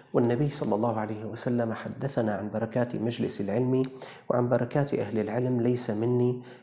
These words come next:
إلا عالم أو متعلم". العالم والمتعلم شريكان في الأجر، من سلك طريقا يلتمس فيه علما سهل الله له به طريقا إلى الجنة. منزلة العلم منزلة عالية.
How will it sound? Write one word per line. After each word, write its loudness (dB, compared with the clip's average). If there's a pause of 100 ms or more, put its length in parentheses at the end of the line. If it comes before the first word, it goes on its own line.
(100)
إلا 2
عالم 2
أو 2
متعلم". -4 (460)
العالم 2
والمتعلم -2 (360)
شريكان 0
في -4
الأجر، 2 (420)
من 0
سلك 0
طريقا 0
يلتمس 0
فيه -2
علما 2
سهل -6
الله -2
له -6
به -4
طريقا -4 (520)
إلى 4
الجنة. 2 (420)
منزلة 2
العلم 0
منزلة 2
عالية. 0